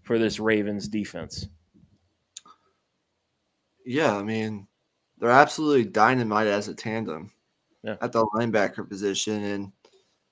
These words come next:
Speaker 2: this isn't the first dynamite tandem we've seen the Baltimore Ravens have at the linebacker position.
Speaker 1: Yep.
Speaker 2: Uh, the two this year have combined for thirteen tackles for loss,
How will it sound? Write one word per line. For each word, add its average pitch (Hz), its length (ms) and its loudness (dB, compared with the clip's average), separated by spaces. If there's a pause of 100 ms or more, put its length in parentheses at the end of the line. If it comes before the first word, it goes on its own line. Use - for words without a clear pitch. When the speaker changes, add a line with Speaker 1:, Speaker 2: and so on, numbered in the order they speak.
(160)
Speaker 2:
this 127 220 -2
isn't 127 280 2
the 104 100 2
first - 680 0 (560)
dynamite 113 640 4
tandem 107 460 -2
we've 101 200 -6
seen 101 400 -4
the 101 220 -2 (180)
Baltimore 110 540 2
Ravens 104 380 2
have 104 400 0 (580)
at 110 180 2
the 110 100 -2
linebacker 98 720 0
position. 101 600 -6 (120)
Speaker 1:
Yep. 117 120 -6
Speaker 2:
Uh, 104 300 4 (720)
the - 60 -20
two 202 360 4
this 147 340 2
year 131 340 8
have 110 220 4
combined 123 560 4
for 104 280 2
thirteen 135 500 2
tackles 131 420 4
for 139 180 0
loss, 113 500 0